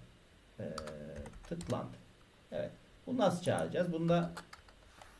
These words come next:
pencere, e, nokta on click metoduyla çağırıyoruz. Bunun içine fonksiyonumuzu yazıyoruz. Ne? Pencereye tıklandı.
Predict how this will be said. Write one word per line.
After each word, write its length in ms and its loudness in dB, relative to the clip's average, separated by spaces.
pencere, 680 6
e, 260 0
nokta 600 2
on 360 6
click 280 0
metoduyla 640 -4
çağırıyoruz. 600 -10
Bunun 180 0
içine 340 -2
fonksiyonumuzu 800 -2
yazıyoruz. 520 2
Ne? 200 -4
Pencereye 480 2
tıklandı. 520 -4